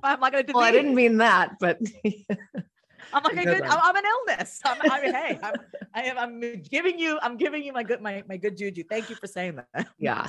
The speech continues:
Speaker 2: I, I so appreciate you. Just wanted to
Speaker 1: Yeah.
Speaker 2: acknowledge all the things that
Speaker 1: Thank you.
Speaker 2: you have shared and, and, you know, continuing to serve and show up consistently.
Speaker 1: Thanks, Willow. I
Speaker 2: Yeah,
Speaker 1: appreciate
Speaker 2: that's
Speaker 1: you. I, I really do. You, you were a great host as well.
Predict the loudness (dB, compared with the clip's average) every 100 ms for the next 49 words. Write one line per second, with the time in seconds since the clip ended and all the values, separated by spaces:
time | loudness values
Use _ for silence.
0 | 0 2 4 2 2 2 2 2 -4 -4
1 | -6 -4 -4 -4 -8 -14 -12 -4 0 0
2 | 0 -2 -2 -2 -6 -14 -18 _ 2 6
3 | 6 4 2 0 -2 0 0 -2 -6 _
4 | -8 -6 2 4 6 6 6 2 -2 -6
5 | -6 -6 -10 _ _ _ _ _ -20 _
6 | _ _ -6 -4 -4 -6 -6 -4 -4 -4
7 | -8 -12 -10 0 2 2 -2 -14 _ -8
8 | -2 0 2 2 -2 _ -10 -8 -6 -4
9 | -2 -2 -2 -4 -6 -6 -12 _ _ _
10 | _ _ -6 -4 -4 -4 -6 -6 -8 -8
11 | -10 -8 -6 -4 -2 -4 -4 -4 -6 -4
12 | -2 0 0 -2 -2 -4 -4 -6 -2 -2
13 | 2 0